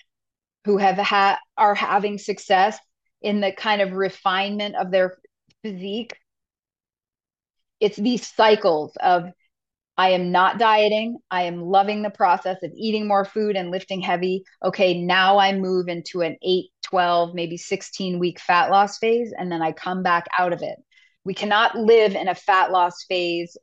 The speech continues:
forever. Remember, muscle, people say muscle weighs more than fat. It doesn't. One pound of muscle weighs the same as one pound of fat. It's just m-, fat is so much more,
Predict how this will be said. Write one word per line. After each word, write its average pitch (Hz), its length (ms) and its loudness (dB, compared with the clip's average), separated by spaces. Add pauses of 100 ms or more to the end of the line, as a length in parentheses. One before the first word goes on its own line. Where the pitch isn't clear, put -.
(100)
forever. - 640 -4 (960)
Remember, 233 600 4
muscle, 262 600 4 (400)
people 254 240 -4
say 226 180 -2
muscle 196 340 0
weighs 180 240 -4
more 175 200 -4
than 165 160 -8
fat. 151 400 0
It 165 100 -10
doesn't. - 400 -6 (160)
One 185 320 -4
pound 190 300 -2
of 170 120 -6
muscle 165 480 -6
weighs 160 280 -6
the 165 80 -8
same 151 340 -6
as 156 100 -10
one 160 260 -8
pound - 300 -12
of 165 80 -14
fat. - 340 -6 (420)
It's - 140 -8
just 185 180 -6
m-, 180 280 -4 (200)
fat 190 480 2
is 175 200 -8
so 180 480 4
much 170 300 -4
more, 160 560 -2